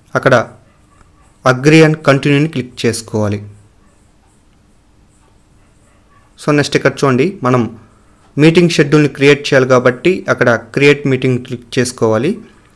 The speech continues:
తర్వాత ఇక్కడ మీటింగ్ టైటిల్ని ఎంటర్ చేసుకునేసి తర్వాత వన్ టైమ్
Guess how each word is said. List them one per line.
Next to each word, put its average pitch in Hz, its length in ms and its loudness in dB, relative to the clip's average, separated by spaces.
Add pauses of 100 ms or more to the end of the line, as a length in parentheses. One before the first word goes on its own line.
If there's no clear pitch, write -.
(280)
తర్వాత 147 260 2
ఇక్కడ 143 160 2 (160)
మీటింగ్ 147 360 0
టైటిల్ని 135 400 0
ఎంటర్ 123 260 -4
చేసుకునేసి 120 560 -4 (840)
తర్వాత 139 260 2 (140)
వన్ 139 200 0
టైమ్ 147 160 2